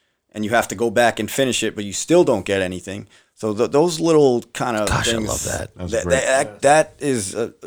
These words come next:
Speaker 1: you know, a part of, of mental toughness. And, uh, you know, also, like, for the person that is maybe the older, you know, athlete or adult or whatever that has some, you constantly have to go back there. And you have to,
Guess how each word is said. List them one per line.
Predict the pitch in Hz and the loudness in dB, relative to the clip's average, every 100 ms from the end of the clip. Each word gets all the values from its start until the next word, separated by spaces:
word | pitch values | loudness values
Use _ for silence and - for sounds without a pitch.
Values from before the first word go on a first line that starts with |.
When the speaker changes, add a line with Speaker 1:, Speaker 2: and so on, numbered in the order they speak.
| 80 | -10
Speaker 1:
you | 139 | -2
know, | 107 98 - | 0 0 -2
a | 98 | -10
part | - 131 147 120 | -2 4 6 4
of, | 98 82 | 0 -4
of | 98 98 | -6 -4
mental | 110 101 | -4 -4
toughness. | - 131 104 80 - - - - - _ | -2 -4 -4 -12 -12 -18 -20 -20 -20 _
And, | - 107 98 - | -8 -8 -8 -2
uh, | 101 101 98 90 - _ _ | 0 2 2 0 -6 _ _
you | 123 | -6
know, | 104 | 0
also, | 117 135 131 113 107 | 2 2 2 0 2
like, | 104 104 - | 0 0 -4
for | 113 | -8
the | 101 | -8
person | 101 117 - 107 | -6 -6 -6 -6
that | 107 | -4
is | 117 107 | -4 -6
maybe | 110 110 | -6 -8
the | 95 | -8
older, | 110 110 107 107 98 101 | -4 -4 -2 -2 -4 -10
you | 117 | -12
know, | 101 98 - _ _ _ _ | -8 -8 -12 _ _ _ _
athlete | 101 101 113 104 | -4 -4 -4 -4
or | 95 | -4
adult | 80 113 113 98 | -2 0 0 0
or | |
whatever | 104 120 107 107 - _ | 2 2 2 -4 -12 _
that | 92 92 | -10 -2
has | 107 101 | 0 0
some, | - 117 110 135 | -2 -4 -2 -4
you | 123 135 | -6 -8
constantly | - 143 139 - 117 | -8 -6 -6 -6 -6
have | 110 113 - | -4 -6 -8
to | |
go | 82 101 82 | -6 -6 -4
back | 87 90 - | -2 -2 -2
there. | 73 73 - _ _ _ - | -8 -10 -12 _ _ _ -12
And | 101 | -2
you | 135 | 0
have | 143 | 2
to, | 117 90 | -2 -4